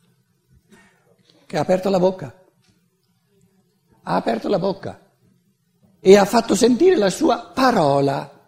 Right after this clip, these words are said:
logos. Logos è la sua parola. Verbum.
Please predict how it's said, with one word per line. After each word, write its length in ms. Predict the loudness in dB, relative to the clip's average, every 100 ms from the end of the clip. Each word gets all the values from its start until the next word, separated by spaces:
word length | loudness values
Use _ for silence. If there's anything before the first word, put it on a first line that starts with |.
| _ -4
logos. 920 | 4 6 6 4 2 0 0 -4 -4
Logos 400 | -2 -2 -2 -4
è 60 |
la 80 | -6
sua 180 | -2 -4
parola. 460 | -2 -4 -4 -8 -20 -20 _ _ _ _ _ _ -20 _ _ _ _ _ _ _ _ _ _ _ _ _ _ _ _ _
Verbum. 680 | -2 2 4 4 2 -2